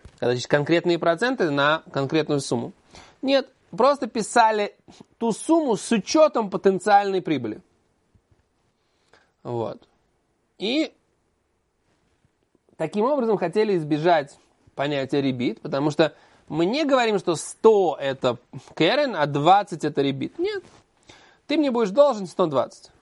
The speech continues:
а получаешь сто. Окей. Дезакфили рывха акарна. Выкасывали биштар и писали это в документе.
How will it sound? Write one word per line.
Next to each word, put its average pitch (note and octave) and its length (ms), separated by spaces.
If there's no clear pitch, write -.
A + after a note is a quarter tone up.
а - 80
получаешь E4+ 380
сто. - 360
Окей. G3+ 500
Дезакфили G3 800
рывха G3+ 380
акарна. D#3+ 460
Выкасывали A3+ 540
биштар E3 360
и C#3 60
писали G#3+ 260
это F#3 140
в D3+ 60
документе. C#3+ 460